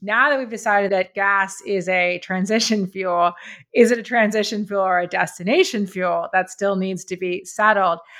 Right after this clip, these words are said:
But I think it is squarely established now that natural gas is seen as a, an essential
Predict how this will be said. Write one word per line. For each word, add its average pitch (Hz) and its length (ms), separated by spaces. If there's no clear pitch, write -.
But 202 100
I 214 140
think 254 320
it 233 120
is 196 320
squarely 214 1160
established 190 720
now 165 420
that 185 100
natural 180 320
gas 175 340
is 180 140
seen 185 360
as 175 240
a, 170 380
an 190 140
essential 180 540